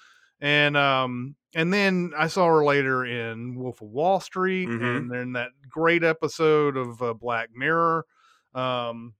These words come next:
Speaker 1: and, uh, and it's just like every time I see her,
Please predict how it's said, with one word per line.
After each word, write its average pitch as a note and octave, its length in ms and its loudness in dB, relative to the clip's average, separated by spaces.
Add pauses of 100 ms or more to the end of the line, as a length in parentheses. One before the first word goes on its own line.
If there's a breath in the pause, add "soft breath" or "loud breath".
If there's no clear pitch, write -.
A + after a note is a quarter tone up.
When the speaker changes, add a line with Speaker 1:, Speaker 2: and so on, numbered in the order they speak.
(400)
Speaker 1:
and, C3+ 380 -2
uh, B2 400 -2 (360)
and D#3 200 0
it's D#3 200 -4
just A3+ 160 -6
like G#3+ 200 0
every A3+ 340 2
time G#3 300 2
I D3+ 140 2
see G#3+ 320 -4
her, B2+ 460 0